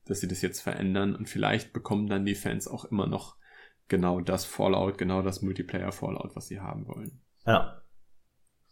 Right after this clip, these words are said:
Speaker 1: Insofern ist es ja gut, wenn so eine Firma auf das Feedback hört.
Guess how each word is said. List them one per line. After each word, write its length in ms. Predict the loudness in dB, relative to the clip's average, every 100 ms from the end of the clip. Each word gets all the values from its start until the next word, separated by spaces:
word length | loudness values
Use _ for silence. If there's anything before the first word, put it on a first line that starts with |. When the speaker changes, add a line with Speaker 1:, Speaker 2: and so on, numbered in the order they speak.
| _ -4 -4 -6 -20 -20 _
Speaker 1:
Insofern 440 | -8 -2 -2 0 -2
ist 140 | -4
es 120 | -4
ja 80 | -2
gut, 240 | -2 -2
wenn 100 | -4
so 80 | -2
eine 120 | -4
Firma 340 | -4 -4 -4 -4
auf 180 | -8 -8
das 420 | -10 -8 -12 _
Feedback 480 | -2 -2 -2 -10 -6
hört. 360 | -8 -8 -12